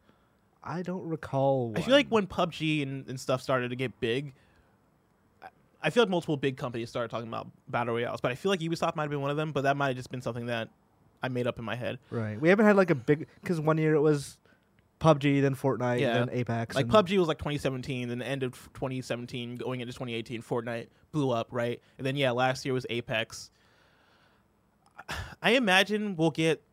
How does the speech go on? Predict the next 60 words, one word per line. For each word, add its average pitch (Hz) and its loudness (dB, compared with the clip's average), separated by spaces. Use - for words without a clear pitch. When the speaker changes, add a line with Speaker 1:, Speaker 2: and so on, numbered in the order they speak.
Speaker 2:
some 131 -2
sort 131 0
of, - -8
there 240 8
has 156 2
to - -16
be. 98 -8
I - 4
think 277 4
Speaker 1:
Mm-hmm. 254 4
Speaker 2:
there - 8
has 160 6
to - -8
be 156 -2
some 139 -4
sort 143 -2
of 127 -6
big 131 -2
Battle 135 4
Royale 123 2
announcement. 120 -6
Whether 151 2
or 151 2
not 139 2
whatever 139 2
game 131 -4
that 127 4
is 131 -2
catches 131 0
fire 131 0
and 127 -4
is 127 -6
successful, 127 -4
I 117 -4
think 123 -10
is 117 -10
another 113 -4
thing. 151 -6
But 131 4
going 180 4
into 180 0
the 156 0
new 143 2
generation 131 0
of 135 -10
consoles, 127 -6
I 139 4
feel 160 0
like 135 2
you 139 -2
kinda 135 0
have 120 0
a 117 -6
chance 123 -8
to 117 -4
kinda 120 -2
cement 151 2
yourself 139 2
as, 127 -2
like, 123 0